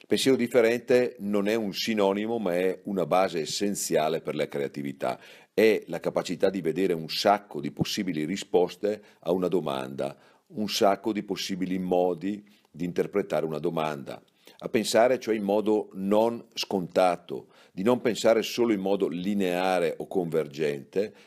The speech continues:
per vedere risposte multiple, non una sola. Un tipo di esempio potrebbe essere di chiedere ai ragazzi quanti usi diversi si possono fare per una graffetta. La maggior parte delle persone potrebbero essere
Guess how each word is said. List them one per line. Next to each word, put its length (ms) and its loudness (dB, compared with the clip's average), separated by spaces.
per 120 2
vedere 340 2
risposte 520 0
multiple, 800 -4
non 220 0
una 180 -2
sola. 420 -4
Un 100 -4
tipo 220 2
di 100 2
esempio 320 2
potrebbe 420 2
essere 280 0
di 120 -4
chiedere 600 2
ai 120 -2
ragazzi 640 -2
quanti 360 2
usi 260 0
diversi 440 4
si 120 -12
possono 340 0
fare 520 0
per 120 -4
una 160 -2
graffetta. 720 -4
La 120 -2
maggior 280 4
parte 260 4
delle 180 4
persone 580 4
potrebbero 540 4
essere 640 4